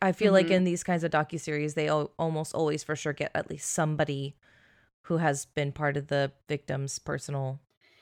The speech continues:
Speaker 1: life, but
Speaker 2: Yeah, and I think it, it is interesting that no one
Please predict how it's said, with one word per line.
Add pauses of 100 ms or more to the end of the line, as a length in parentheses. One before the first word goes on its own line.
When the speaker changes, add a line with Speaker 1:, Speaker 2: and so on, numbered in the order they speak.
(880)
Speaker 1:
life,
but
Speaker 2:
Yeah, (200)
and
I
think
it,
it
is
interesting
that
no
one